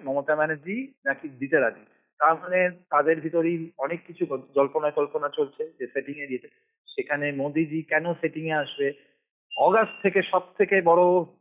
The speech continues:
আমরা লড়াই করেছি, প্রথম দিন থেকে প্রত্যেকটা মিটিং, মিছিল, প্রত্যেকটা ইয়েতে লড়াইতে আমরা হা-, হাজির হচ্ছিলাম। আজকের দিনও আমরা চাইছি যে ব্যাপারটা নিষ্পত্তি হোক। তাহলে কেন বারে বারে মোদিজির কথা আসছে, বারে বারে বিজেপির কথাটা আসছে?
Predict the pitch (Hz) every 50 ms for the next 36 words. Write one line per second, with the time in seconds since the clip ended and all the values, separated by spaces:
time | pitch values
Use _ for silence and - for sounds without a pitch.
0 | _ - 143 151 160 160 160 156 151 151 147 147 151 147 - 147 139 139 - -
1 | 113 - - 185 175 175 208 208 196 190 180 147 170 196 196 180 165 165 139 -
2 | 110 110 - - _ _ _ _ _ _ _ _ _ 185 196 180 190 220 214 214
3 | - 196 202 180 165 151 143 147 151 160 175 170 - 202 190 185 175 160 156 156
4 | 165 156 - 180 165 147 - - 196 196 180 - 233 214 - 214 202 190 170 160
5 | 170 180 175 185 147 139 139 143 147 143 - 147 - - 147 156 170 170 160 139
6 | 135 139 135 _ - 143 135 147 139 131 110 - - - - - _ _ _ _
7 | _ _ - 131 160 165 - - 208 202 190 175 160 202 196 190 190 185 180 180
8 | 175 170 - 190 175 180 175 - 202 190 165 180 175 170 147 139 131 - 160 -
9 | - - - 139 135 - - 151 139 - 143 120 101 98 95 - _ _ _ _
10 | _ _ _ _ _ _ - - 143 151 156 160 170 170 170 170 165 - - 156
11 | 151 151 165 170 165 156 139 135 139 143 147 147 147 143 151 147 139 135 135 135
12 | 147 135 131 151 143 - - 131 - 147 143 139 135 - _ _ 160 151 139 120
13 | 123 127 135 143 139 143 139 139 135 135 127 120 123 _ - 135 135 - 120 -
14 | 120 - 113 107 107 107 - _ _ _